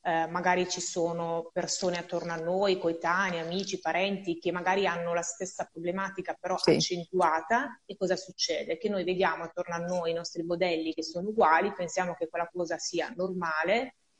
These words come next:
Speaker 1: diffusa, e così diffusa che la vediamo ovunque, che l'alimentazione emozionale è davvero, oh, io credo che sia difficile trovare persone che non mangino in maniera emozionale,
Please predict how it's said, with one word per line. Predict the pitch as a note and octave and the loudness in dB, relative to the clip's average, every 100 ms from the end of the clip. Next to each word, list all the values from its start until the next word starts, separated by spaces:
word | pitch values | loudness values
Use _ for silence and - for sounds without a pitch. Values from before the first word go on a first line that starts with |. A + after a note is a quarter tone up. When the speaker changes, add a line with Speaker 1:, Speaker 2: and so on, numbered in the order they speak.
| _ | _
Speaker 1:
diffusa, | - F#3+ - F3 D#3+ E3+ E3+ D#3+ - | -2 -2 -2 -4 -2 2 4 4 0
e | F3 | -6
così | F#3 F3 E3+ | -4 -2 -2
diffusa | F#3 - G3 D#3+ D#3 | -4 -4 -4 -4 -4
che | E3 | -2
la | D#3+ | 0
vediamo | E3+ E3+ E3 | 2 2 2
ovunque, | F3+ F#3+ E3 E3 - A3 D4+ - _ - | 2 2 -2 -4 2 2 2 -4 _ -2
che | |
l'alimentazione | E3 E3 F3+ F3 F#3 G3+ G3 | 2 2 0 -2 -2 -2 -2
emozionale | F#3+ - G3+ G#3+ A#3 | -2 -4 -2 2 2
è | - E3+ | 2 0
davvero, | E3+ C#3+ F#3+ G3+ G#3 - - | -2 0 2 4 4 2 -2
oh, | E3 E3+ E3 | 0 2 2
io | F#3 | 0
credo | F#3 F#3 F#3 | 0 -2 -2
che | F3+ | -4
sia | E3+ | -2
difficile | F3 - F#3 - - E3+ | -4 -6 -12 -8 -6 -4
trovare | F3 E3+ - | 0 -2 -2
persone | E3+ E3 - E3+ F3+ F3 | -6 -4 -2 -2 -2 -4
che | E3+ | -4
non | E3+ F3+ | -2 -2
mangino | E3 E3 E3 | -4 -2 -2
in | E3 | -2
maniera | D#3+ D#3+ E3 | -4 -4 -4
emozionale, | E3 - E3+ D#3+ D#3 D#3+ E3 - | -6 -6 -4 -2 -2 0 -2 -4